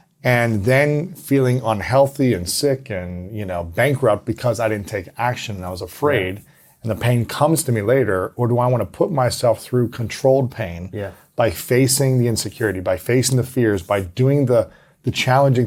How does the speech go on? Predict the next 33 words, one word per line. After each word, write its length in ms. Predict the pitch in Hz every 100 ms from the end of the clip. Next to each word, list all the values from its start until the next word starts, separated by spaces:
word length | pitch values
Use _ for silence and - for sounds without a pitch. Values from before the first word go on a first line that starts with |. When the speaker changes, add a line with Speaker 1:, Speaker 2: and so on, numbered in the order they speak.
| -
Speaker 1:
things 200 | 131 120
consistently 640 | - 113 - 135 131 107
with 300 | 98 113 135
my 100 | 127 101
health, 300 | 101 90 -
with 220 | 127 127
my 120 | 120
finances, 720 | - 110 107 98 107 101 90
Speaker 2:
Yeah. 60 | - _ _ _ -
Speaker 1:
to 60 |
set 280 | 123 - 139
myself 460 | 123 117 - 117 107
up 180 | 113 -
for 120 | 110
more 180 | 107 107
peace 420 | - - 127 120
in 140 | - 101
the 100 | 87
future? 420 | 127 120 - -
Speaker 2:
Yeah. 180 | 104 98 _ _
Speaker 1:
Either 240 | 151 175 175
way, 180 | 165 156
we're 120 | 127
gonna 140 | 117 110
experience 340 | - 131 104 92
pain. 420 | - 135 98 82 -
Speaker 2:
A 100 | 127
hundred 200 | 139 147
percent, 240 | - 190
man. 200 | 147 104
Speaker 1:
But 260 | 98 123 139
the 80 | 127
controlled 920 | - 127 - - 156 175 185 175